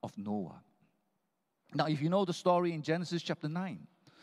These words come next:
the story is told here that soon after the great flood,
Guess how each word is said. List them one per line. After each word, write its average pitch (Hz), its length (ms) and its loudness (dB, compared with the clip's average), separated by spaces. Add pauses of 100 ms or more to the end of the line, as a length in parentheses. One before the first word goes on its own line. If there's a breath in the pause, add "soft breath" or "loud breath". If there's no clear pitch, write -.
(160 loud breath)
the 156 80 0
story 208 380 6
is 165 120 -6
told 196 260 4
here 185 140 2
that 151 160 -4
soon 254 260 0
after 226 240 2
the 175 140 2
great 180 280 0
flood, 147 340 -2